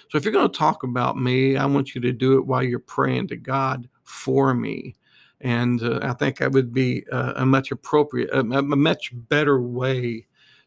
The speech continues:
to, uh, uh, if you're gonna find fault, to find fault and then tell it to somebody who can do something about it. And that, uh,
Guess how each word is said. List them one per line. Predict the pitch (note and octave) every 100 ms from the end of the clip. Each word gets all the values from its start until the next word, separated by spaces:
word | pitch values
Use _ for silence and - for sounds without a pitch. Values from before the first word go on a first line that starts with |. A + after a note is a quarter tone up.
| _
to, | - C3+ C3 B2+ A#2+ C3
uh, | B2+ A#2+ A#2 B2 A2 - _ _ -
uh, | - -
if | A#2+ -
you're | B2
gonna | C3
find | B2+ C3 C3+ C3+
fault, | B2 B2 -
to | -
find | C3+ C#3+ C#3
fault | A#2+ B2 -
and | B2+ B2+
then | B2 - - -
tell | - F#3+
it | F#3
to | -
somebody | - C#3+ C3 C3 C3+
who | A#2 C3
can | B2+ A#2+
do | C3+
something | B2 B2 A#2 A2
about | A2 A#2 A#2+
it. | A#2+ -
And | B2+ B2
that, | C3 B2+ -
uh, | A#2